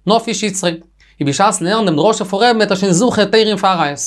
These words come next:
גזל בפנים, וואס ער האט, אויב עס הייסט, דאם נישט צו גזל זיין, נאר פי שצרי. שלא בפניו, לא נאר פי שצרי. ממילא, ער גייט נישט זכות תורה פון גזל, בשעת ער זיצט ביים רבי, און נישט דארט שש.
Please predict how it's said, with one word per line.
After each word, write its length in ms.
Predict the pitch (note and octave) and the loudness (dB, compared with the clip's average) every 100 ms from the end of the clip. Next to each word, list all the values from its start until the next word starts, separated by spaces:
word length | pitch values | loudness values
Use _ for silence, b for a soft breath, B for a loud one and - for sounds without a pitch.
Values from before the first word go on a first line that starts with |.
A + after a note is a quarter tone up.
| - _ _ b b b | -12 _ _ b b b
גזל 340 | C3 G3+ G3 D#3+ | 0 0 0 0
בפנים, 480 | F#3 A#3+ - D#3 D3+ | 0 0 0 0 2
וואס 220 | C#3+ C3 | 2 2
ער 100 | A#2+ | 0
האט, 100 | F#3 | 0
אויב 20 | |
עס 140 | F3 | -2
הייסט, 180 | C#3 B2+ | -2 0
דאם 220 | A#2+ D#3+ | 0 0
נישט 140 | D3 C#3+ | -2 -4
צו 120 | C3+ | -6
גזל 280 | B2 C#3 C3 | -2 -2 -2
זיין, 360 | B2+ B2+ B2+ B2+ - _ | -2 -2 -4 -10 -20 _
נאר 140 | G3+ A#3 | 0 0
פי 140 | A3+ | -2
שצרי. 380 | - F#3+ - D#3+ - _ b b b | -4 -4 -4 -6 -8 _ b b b
שלא 280 | - D#3+ D#3+ | 0 2 4
בפניו, 360 | G3+ F#3+ G#3+ | 2 2 2
לא 140 | F3 G#3 | 2 2
נאר 120 | G#3 | 0
פי 140 | G#3+ | 0
שצרי. 340 | G3 B3+ - B2 | -2 -4 -2 -4
ממילא, 340 | A#2 B2+ A3 | -2 0 0
ער 60 | D#3+ | 0
גייט 260 | D#3+ C4 | -2 -6
נישט 200 | B3+ G3+ | -4 -4
זכות 360 | B2+ G#3 G#3 F#3+ - | 0 0 0 -2 2
תורה 240 | G#3+ G#3 | 2 2
פון 180 | - D3 | 0 0
גזל, 180 | G#3 E3 | 0 0
בשעת 280 | D#3 F#3+ | 0 0
ער 40 | E3 | 2
זיצט 180 | F3 D3+ | 0 0
ביים 220 | D3 E3 | -2 -2
רבי, 180 | A3 G3 | -4 -6
און 100 | G3 - - | -12 -18 -8
נישט 200 | F3 F#3+ | -4 0
דארט 180 | G3 A#3 | -2 -2
שש. 300 | - - | -10 -16